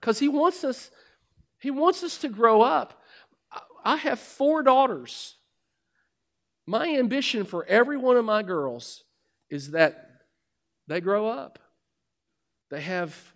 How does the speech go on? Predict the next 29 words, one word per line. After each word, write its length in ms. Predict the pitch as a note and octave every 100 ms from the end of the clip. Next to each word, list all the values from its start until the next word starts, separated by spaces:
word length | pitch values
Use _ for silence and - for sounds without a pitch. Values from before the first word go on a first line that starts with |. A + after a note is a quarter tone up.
| D#3+ -
a 60 |
maturity 540 | C3+ D3 - B3 A#3+ F3+
to 200 | - C#3+
them. 240 | A#2 G#2+ G#2 _ _ -
They 120 | C#3+
make 300 | E3 D#3 B2+
good 180 | E3 G3
decisions 680 | A3+ - C4 G#3 E3 B2
based 380 | A#2 C#3+ E3 -
on 240 | E3 E3 D#3 - _ _
Christian 400 | F#3 F3+ - G#3
principles. 640 | A3+ B3 A#3+ D#3+ A#2+ - _ _ _ -
They, 320 | D#3 E3 E3
um, 380 | E3 D#3+ D#3 D3 _ _ _ _
can 140 | - F3+
fend 360 | - A#3 C#4
for 140 | - G3+
themselves. 680 | D#3+ C#3+ - B2+ A2+ G#2 -
They 160 | D#3
can 220 | E3+ D#3+
make 220 | D3+ F#3+ G3+
their 140 | G#3
own 240 | G#3+ G#3+
way. 240 | G#3+ B3+ A3+
They 160 | E3
have 220 | D#3 F3+ F#3
their 140 | G#3
own 180 | G#3+ A3
faith. 600 | - A3+ A#3+ F#3 -